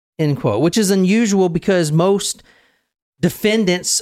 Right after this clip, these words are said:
aren't gonna even look at the judge. But this guy's just staring at him for two fucking weeks. He gives him five years. And not only that, he sends out,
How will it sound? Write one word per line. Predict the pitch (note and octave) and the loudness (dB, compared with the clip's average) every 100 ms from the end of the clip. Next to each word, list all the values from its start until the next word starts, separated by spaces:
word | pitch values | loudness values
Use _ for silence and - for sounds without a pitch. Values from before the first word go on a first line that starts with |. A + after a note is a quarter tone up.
| - | 0
aren't | F3 F3 | -2 0
gonna | F3+ E3 | 0 0
even | E3 F3 D#3+ | 0 2 2
look | D#3+ G#3 E3+ | 2 0 -2
at | C3 | -10
the | |
judge. | A2 C3+ G#2 F#2 - - _ _ _ | -4 -2 -2 -2 -6 -8 _ _ _
But | - F3 | -4 0
this | A3+ | 0
guy's | - G3 E3+ | 0 -2 0
just | E3 | -2
staring | - - G3 F#3+ G3 E3+ | -2 -2 0 2 2 2
at | C3+ A2 | 0 -2
him | F2+ F#2 _ _ _ _ _ _ _ _ | -6 -14 _ _ _ _ _ _ _ _
for | G3 | -6
two | F#3 - B3 B3 A#3+ | -4 -2 2 2 2
fucking | A#3 A#3+ A#3 A#3+ A#3 | 0 -2 0 0 2
weeks. | B3+ B3 C3 - - - - _ _ | 2 0 -4 -8 -12 -14 -20 _ _
He | G#3 | 0
gives | G#3 G3+ | 0 2
him | F3+ | 0
five | D3+ - - G3 G#3+ G3+ | -2 -2 -2 2 0 0
years. | F#3 G3+ G3 D#3+ C#3+ | 0 2 2 2 2
And | D#3+ | 0
not | F3+ A3 | 0 2
only | A#3 G#3 | 2 2
that, | G#3+ A3+ E3 | 2 2 0
he | D#3 E3+ | 0 0
sends | - - A3+ A#3+ G3+ | -2 -2 0 0 2
out, | G#3 G3+ F#3 F#3 | 2 2 0 -4